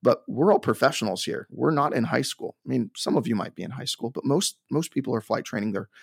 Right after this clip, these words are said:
out of high school. They're into college. This is something that you have an interest in that you wanna do. So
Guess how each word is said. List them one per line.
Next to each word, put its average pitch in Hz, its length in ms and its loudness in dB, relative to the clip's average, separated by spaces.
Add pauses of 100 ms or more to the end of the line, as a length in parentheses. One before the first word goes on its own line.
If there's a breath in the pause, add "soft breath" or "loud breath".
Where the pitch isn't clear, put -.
(180 loud breath)
out 120 100 2
of 117 80 -2
high 113 140 0
school. 110 360 -4
They're - 120 -8
into 113 180 0
college. 107 460 -2 (240 loud breath)
This - 120 2
is - 160 4
something 147 280 -2
that 123 80 -2
you 120 80 4
have 110 80 2
an 104 80 0
interest 131 400 -2
in 131 100 -2
that 123 140 -4
you 110 100 -2
wanna 110 200 -4 (100)
do. 123 360 -6 (1040)
So 131 300 6